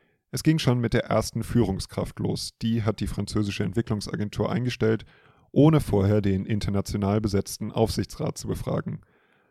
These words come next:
Und im letzten Sommer trat dann der erste Präsident von seinem Posten zurück, vor einem Monat der zweite.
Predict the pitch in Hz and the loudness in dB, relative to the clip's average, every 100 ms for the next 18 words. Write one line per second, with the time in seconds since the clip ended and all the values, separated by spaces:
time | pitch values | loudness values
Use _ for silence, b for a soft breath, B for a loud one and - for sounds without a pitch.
0 | _ - 104 95 101 117 - 117 104 107 | _ -4 -2 0 2 2 0 -2 2 4
1 | 107 - - 101 107 98 98 110 127 - | 2 0 -2 0 0 0 2 2 2 2
2 | - 120 110 113 117 - - - 120 107 | 0 0 2 0 0 -8 -14 -6 -4 2
3 | 107 104 110 - - - 104 104 - 92 | 2 2 0 -2 -6 -2 0 0 -4 -10
4 | - 113 98 92 92 95 - 104 - 98 | -4 -2 0 0 0 0 -2 -4 -2 -2
5 | - - | -2 -4